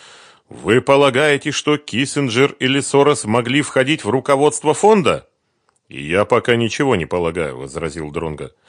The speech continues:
«Я просто обращаю внимание на этот необычный прием». «Ведь это ультраправые националисты, среди них не может быть ваших соотечественников», напомнил Минулин. «Среди них может быть кто угодно», задумчиво сказал Дронго.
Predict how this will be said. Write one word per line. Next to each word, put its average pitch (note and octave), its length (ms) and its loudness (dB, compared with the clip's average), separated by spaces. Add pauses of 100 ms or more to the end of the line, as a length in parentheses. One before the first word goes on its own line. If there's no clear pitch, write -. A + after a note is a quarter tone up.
(300)
«Я D#2 240 -2
просто A2+ 440 0
обращаю F2 520 0
внимание E2+ 640 -2
на D#2+ 160 0
этот B2+ 300 -2
необычный E2 580 -4
прием». D#2 520 -4 (800)
«Ведь A2 280 -4
это C#3 180 0
ультраправые D3+ 760 0
националисты, D#3 840 0
среди G2+ 460 -4
них C3+ 280 -2 (300)
не B2+ 160 2
может D#3 360 4
быть G#2 220 -4
ваших A#2+ 400 -2
соотечественников», A2 1120 -2
напомнил E2+ 520 -2
Минулин. E2+ 540 -4 (640)
«Среди F2 480 -4
них G2+ 220 0
может G2 340 -2
быть F#2+ 240 -4
кто - 240 -2
угодно», G#2 540 -2 (260)
задумчиво D#2+ 560 -10
сказал E2+ 380 -10
Дронго. D#2 440 -10